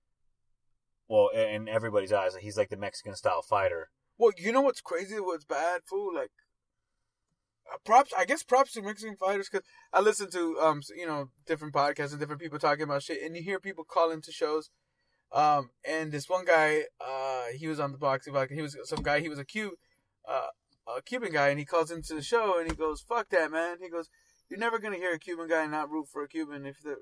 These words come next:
Speaker 2: you know what I mean? Like, if a Cuban fighter's boxing, they're gonna root for the Cuban. It doesn't fucking matter, right?" So then, but in Mexico, fool, they had Triple G at, like, some Mexican arena,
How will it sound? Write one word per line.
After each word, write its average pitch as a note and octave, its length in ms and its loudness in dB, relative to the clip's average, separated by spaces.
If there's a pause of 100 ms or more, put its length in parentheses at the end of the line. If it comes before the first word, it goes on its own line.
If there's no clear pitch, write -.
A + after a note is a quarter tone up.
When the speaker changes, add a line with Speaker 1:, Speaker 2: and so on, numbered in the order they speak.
(120)
Speaker 2:
you D#3 140 -10
know D#3 80 -8
what D#3 80 -10
I - 20 -12
mean? E3 240 -8
Like, D3+ 140 -8
if C#3+ 120 -8
a D3 60 -14
Cuban G3+ 300 -8
fighter's E3+ 360 0 (240)
boxing, G#3+ 480 -4 (100)
they're D#3+ 120 -10
gonna F3 180 -4
root D#3 200 -8
for D3+ 80 -20
the D3+ 80 -14
Cuban. F3 320 -12
It D3 80 -12
doesn't D#3+ 220 -8
fucking D#3 260 -10
matter, D#3 300 -2 (640)
right?" F3 280 8 (120)
So - 160 -4
then, F#3 220 4 (100)
but F#3 160 2
in E3+ 140 -2
Mexico, E3+ 560 0 (720)
fool, A#3 160 -8
they G#3+ 120 4
had A3+ 160 -2
Triple G3 240 -2
G G3 200 -2
at, F#3 140 4
like, E3 140 -2
some D#3 160 -6
Mexican F3 420 -6
arena, G3 400 -6